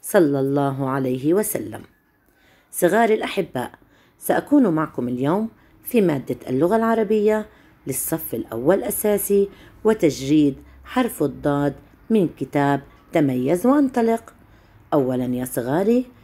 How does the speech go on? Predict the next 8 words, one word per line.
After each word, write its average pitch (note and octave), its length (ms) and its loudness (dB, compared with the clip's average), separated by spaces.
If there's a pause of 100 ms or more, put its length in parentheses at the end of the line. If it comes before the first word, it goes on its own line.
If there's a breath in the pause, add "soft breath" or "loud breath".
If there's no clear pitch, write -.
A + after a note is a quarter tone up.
(140 soft breath)
سنتعرف D#3 840 -2 (260)
على C#3 340 0 (140)
اسم A3 380 -2
حرف D#3+ 400 -2
الضاد F3 440 0 (440 loud breath)
وصوت E3 440 0
حرف - 360 -4
الضاد، G#3+ 420 0